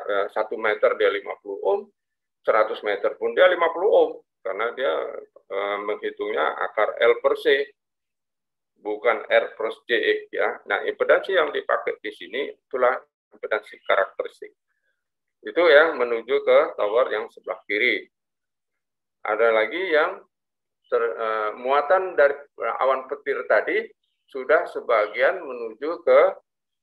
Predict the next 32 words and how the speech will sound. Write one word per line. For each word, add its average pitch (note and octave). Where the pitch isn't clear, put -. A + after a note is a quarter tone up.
eh, G#2
tower A#2
A D3
lewat, A2+
eh, A2
impedansi A2+
karakteristik A2+
ground G#2+
wire A#2+
yang A2
ke -
arah -
tower G#2+
A. A#2+
Nah, A2+
yang B2+
ke -
arah D#3+
B -
sana, D#3
yang C#3+
kanan C3+
ke C#3+
kanan C3+
ke -
atas, -
itu C3
adalah D3
tower, C3
impedansi -
karakteristik, C3+
eh, A#2